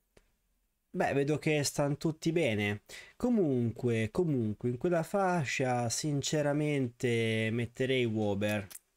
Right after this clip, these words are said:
Sì, e Thomas me lo terrei per il Chelsea. Eh, Bogasta, Martic va bene. Vlahovic oggi turno di riposo. E per il resto direi che sono d'accordo. Sì,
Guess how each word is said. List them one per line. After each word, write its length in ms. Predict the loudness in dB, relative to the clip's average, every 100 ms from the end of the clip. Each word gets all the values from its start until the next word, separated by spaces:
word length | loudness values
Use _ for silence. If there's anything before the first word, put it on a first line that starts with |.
| _
Sì, 220 | -16 -16 -6
e 120 | -4
Thomas 420 | 0 2 2 0
me 80 | 0
lo 60 | 0
terrei 340 | 0 2 0
per 140 | 2
il 140 | 2 0
Chelsea. 640 | 0 -2 -2 -4 -6 -8 -12 _ _ -20 -20 -20 _ _
Eh, 380 | -4 0 0 0
Bogasta, 600 | 0 0 2 0 0 -2
Martic 480 | 0 0 -2 -4 -4
va 160 | -2 0
bene. 460 | 0 2 0 -2 -8 -20 -20 _ -6
Vlahovic 680 | 0 2 2 2 2 0 -2 -2
oggi 440 | 0 0 0 -2
turno 460 | 0 0 2 0 0
di 120 | 0
riposo. 840 | 0 0 0 2 0 2 2 0 -4 _ _ _ _ _
E 180 | -2 0
per 160 | 2 2
il 140 | 2
resto 500 | 2 2 0 -2 -2
direi 320 | 0 0 0
che 140 | 0 -2
sono 260 | 0 0
d'accordo. 800 | 0 -2 -4 -4 -2 -2 -4 -4
Sì, 260 | -2 -4